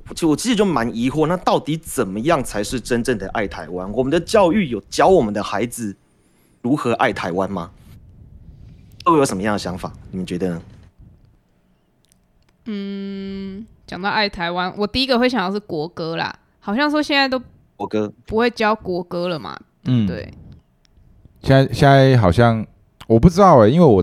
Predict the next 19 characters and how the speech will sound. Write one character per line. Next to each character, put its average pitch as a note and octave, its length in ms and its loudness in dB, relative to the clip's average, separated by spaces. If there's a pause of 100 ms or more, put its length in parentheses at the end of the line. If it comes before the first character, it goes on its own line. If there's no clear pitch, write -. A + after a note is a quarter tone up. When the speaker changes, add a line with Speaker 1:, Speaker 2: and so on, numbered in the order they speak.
(120)
Speaker 3:
已 G2+ 160 -6
经 C#3 120 0
很， B2+ 300 2
我， G#2+ 160 4 (420)
就 D3+ 140 6
算 C#3+ 140 6
我 G2 80 6
现 A#2+ 120 4
在 B2 60 6
在 B2 140 6
学 G2 180 2
校 G2+ 340 2 (300)
兼 G#2 300 0
课， G2+ 200 0
我 F2 140 -2
也 F#2 100 0
没 E2+ 120 -6
有 F2+ 120 -2
去 E2+ 440 -8